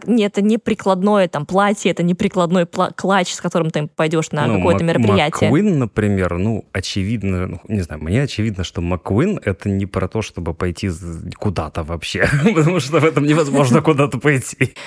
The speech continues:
Speaker 1: Ну, не все, почему? Ну, какие, ну, то, что было на выставке тогда, это же были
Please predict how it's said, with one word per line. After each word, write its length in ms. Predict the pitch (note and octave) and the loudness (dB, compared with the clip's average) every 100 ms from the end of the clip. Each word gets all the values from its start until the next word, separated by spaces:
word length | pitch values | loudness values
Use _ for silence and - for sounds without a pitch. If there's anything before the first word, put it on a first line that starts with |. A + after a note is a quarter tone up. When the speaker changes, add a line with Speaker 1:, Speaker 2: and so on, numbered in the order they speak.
| - | -4
Speaker 1:
Ну, 100 | D4 E4 | 0 2
не 80 | E4+ | 2
все, 400 | - - A#3+ A#3+ | -2 -2 2 2
почему? 400 | A3+ - C4 A3 | 0 -2 0 2
Ну, 140 | G3 | 2
какие, 360 | A3 B3 - C4+ | 0 -2 -2 -2
ну, 160 | A#3 C4+ | 0 2
то, 80 | C#4 | 2
что 160 | - | 0
было 200 | B3+ D4 | 2 4
на 140 | C4+ C4 | 4 2
выставке 480 | E4+ F#4+ D#4 - A3+ | 0 0 -2 0 -2
тогда, 400 | G#3 G3 G3 F3+ | 0 2 2 2
это 200 | F#3+ G3 | 0 -2
же 120 | G3+ | -2
были 680 | F#3+ A3+ G#3+ G3+ F#3+ E3+ | 0 0 2 2 0 -2